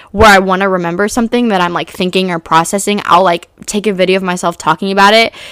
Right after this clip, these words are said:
And in the moment, I'm like, "This cannot get any more cringe." But then I'll look back, like, two years later and I'm like, "Oh my gosh, like, that's so funny." 'Cause I remember when, you know, I'm sure a lot of y'all relate. Don't, don't lie.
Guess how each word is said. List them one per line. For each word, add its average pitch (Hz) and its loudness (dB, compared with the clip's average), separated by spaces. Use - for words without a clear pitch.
And 226 2
in 233 0
the 233 0
moment, 202 0
I'm 190 -2
like, 180 -4
"This 240 -4
cannot 196 -2
get 185 -2
any 180 -4
more 180 -4
cringe." 185 -6
But - -6
then 226 4
I'll 208 6
look 208 2
back, 190 4
like, 180 -2
two 208 -2
years 185 0
later 175 2
and 175 -2
I'm 180 -6
like, 190 -8
"Oh 254 -4
my 262 -4
gosh, 254 0
like, 220 -4
that's 233 -6
so 262 2
funny." 233 0
'Cause 214 -4
I 208 4
remember 208 -2
when, 190 -2
you 208 -4
know, 196 -4
I'm 208 0
sure 170 -4
a 156 0
lot 147 0
of 160 -4
y'all 160 -2
relate. 151 -6
Don't, - -8
don't - -6
lie. - -6